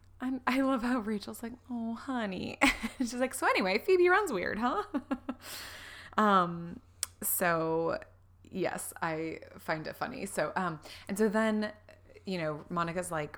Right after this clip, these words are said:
"Rachel, you just need to tell her the truth." Um,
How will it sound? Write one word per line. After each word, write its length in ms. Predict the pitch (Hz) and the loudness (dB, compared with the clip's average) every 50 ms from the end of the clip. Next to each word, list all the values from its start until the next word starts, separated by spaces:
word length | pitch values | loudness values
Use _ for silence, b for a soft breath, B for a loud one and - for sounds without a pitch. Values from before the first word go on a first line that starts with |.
| - | -8
"Rachel, 280 | 165 180 180 175 - 175 | -4 -4 -4 -2 -2 -4
you 140 | 170 170 165 | -4 -4 -4
just 240 | - 175 165 - - | -4 -6 -6 -6 -6
need 180 | 175 170 160 - | -6 -6 -8 -8
to 500 | - 170 160 151 147 147 147 147 147 143 - - b b b b b b b b b - - - - - _ - - | -6 -6 -4 -4 -4 -4 -4 -6 -8 -10 -14 -20 b b b b b b b b b -20 -20 -20 -20 -20 _ -16 -10
tell 240 | - - 185 170 165 | -2 0 2 2 2
her 160 | 180 175 165 | 2 0 -2
the 80 | 165 | -2
truth." 640 | 156 - - - 262 214 165 156 180 226 240 - - - B B B B B B B | -4 -4 -2 0 2 2 2 2 0 -2 -4 -6 -10 -18 B B B B B B B
Um, 640 | - 156 156 151 151 151 147 147 147 143 143 - | -6 -4 -2 -2 -2 -2 -2 -4 -6 -8 -8 -12